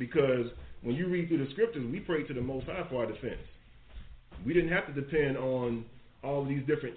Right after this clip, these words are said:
trinkets. And it, and it's funny because even, like, in some of the old scary movies, like The Exorcist or something,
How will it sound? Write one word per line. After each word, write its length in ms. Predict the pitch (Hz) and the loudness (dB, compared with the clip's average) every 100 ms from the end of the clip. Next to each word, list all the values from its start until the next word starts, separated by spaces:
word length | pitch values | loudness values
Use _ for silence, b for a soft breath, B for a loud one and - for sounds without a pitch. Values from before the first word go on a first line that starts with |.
| - | 0
trinkets. 380 | 160 165 131 - | 2 2 2 -2
And 120 | 131 160 | 0 4
it, 140 | 151 | 6
and 80 | 165 | 6
it's 160 | 165 226 | 4 4
funny 180 | 233 | 4
because 280 | 175 165 147 | 6 4 4
even, 280 | 220 196 180 | 4 2 4
like, 220 | 170 165 | 4 4
in 140 | 156 - | 2 2
some 140 | 170 | 2
of 60 | 151 | 4
the 60 | |
old 300 | 139 170 156 - | 6 6 6 4
scary 260 | 185 170 | 6 6
movies, 360 | 143 143 131 123 - - - - 110 | 6 4 4 2 -2 -14 -14 -8 0
like 160 | 139 | 2
The 80 | 120 | 4
Exorcist 440 | 143 170 143 135 127 | 4 4 2 -2 0
or 80 | 120 | 4
something, 340 | 143 123 123 | 6 6 2